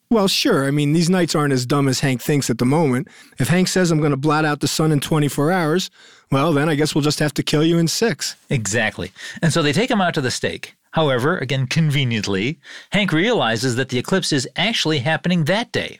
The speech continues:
Speaker 2: right at noon, when he is scheduled to burn.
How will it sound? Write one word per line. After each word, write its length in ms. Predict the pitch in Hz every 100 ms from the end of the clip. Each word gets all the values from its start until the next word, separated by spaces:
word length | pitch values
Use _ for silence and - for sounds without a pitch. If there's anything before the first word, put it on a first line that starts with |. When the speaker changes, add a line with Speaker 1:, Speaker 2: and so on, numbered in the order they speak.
| _
Speaker 2:
right 220 | 180 220
at 100 | 254
noon, 360 | 247 220 95 - _ - - -
when 160 | 151 139
he 180 | 185
is 80 | 156
scheduled 340 | - 120 113 131
to 60 |
burn. 360 | 151 196 131